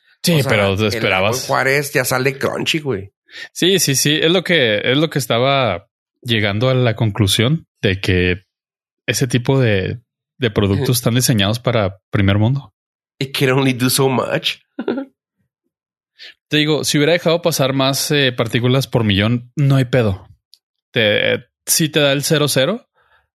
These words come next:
Speaker 1: te filtra todo. Déjame pasar doscientas, no hay pedo. <laughs>
Speaker 2: Y que todavía sepa rico.
Speaker 1: Que sepa rico, güey. Pero que sepa a pila. No, no, no, no, es intomable, güey. Intomable.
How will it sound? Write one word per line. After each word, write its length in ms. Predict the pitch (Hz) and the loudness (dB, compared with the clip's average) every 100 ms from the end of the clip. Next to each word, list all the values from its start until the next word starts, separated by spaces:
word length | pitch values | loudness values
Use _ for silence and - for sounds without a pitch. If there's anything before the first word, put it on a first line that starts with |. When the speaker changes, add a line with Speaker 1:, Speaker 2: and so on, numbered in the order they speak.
| _ | _
Speaker 1:
te 320 | - 110 101 _ _ _ _ | -2 -2 -2 _ _ _ _
filtra 540 | _ 131 120 143 131 - | _ -4 -2 -2 -2 -4
todo. 600 | - 101 98 95 - _ _ _ _ _ _ _ _ _ _ _ _ _ _ - | -2 -2 -2 -6 -10 _ _ _ _ _ _ _ _ _ _ _ _ _ _ -2
Déjame 240 | 202 220 | 0 2
pasar 300 | 208 185 185 | 2 2 2
doscientas, 600 | 180 175 196 180 165 - - | 2 2 2 2 -2 -2 -2
no 120 | 160 | 0
hay 60 | 170 | 0
pedo. 420 | - 160 135 - _ _ _ _ - | 0 -2 -2 -14 _ _ _ _ 0
<laughs> 760 | 123 - - 143 - 127 - - | 0 2 0 2 2 0 -2 -6
Speaker 2:
Y 100 | 139 | -2
que 120 | 147 | 0
todavía 180 | - 131 | 0 0
sepa 300 | 147 143 151 | 0 0 0
rico. 320 | 139 - 98 - _ _ | -2 -4 -8 -10 _ _
Speaker 1:
Que 140 | - | -2
sepa 240 | 135 156 147 | 0 0 0
rico, 340 | 139 131 113 | 0 0 0
güey. 120 | 98 98 - _ _ _ _ _ | 0 -2 -8 _ _ _ _ _
Pero 220 | - 135 | 0 0
que 140 | 139 143 | 0 0
sepa 360 | 143 123 175 | 0 0 0
a 180 | 165 - | -2 -2
pila. 480 | - 127 165 254 - _ - - - _ _ _ _ _ _ _ | -2 0 0 -2 -6 _ -20 -20 -20 _ _ _ _ _ _ _
No, 460 | 139 147 131 117 107 | -4 0 0 0 0
no, 240 | 107 104 | 0 2
no, 220 | 101 98 | 2 2
no, 140 | 101 107 | 2 2
es 120 | 104 | 2
intomable, 500 | 127 120 107 104 104 | 2 0 0 2 2
güey. 260 | 92 - - | 0 -4 -4
Intomable. 880 | 170 139 123 113 104 95 - - - | 0 0 2 0 2 0 -4 -12 -20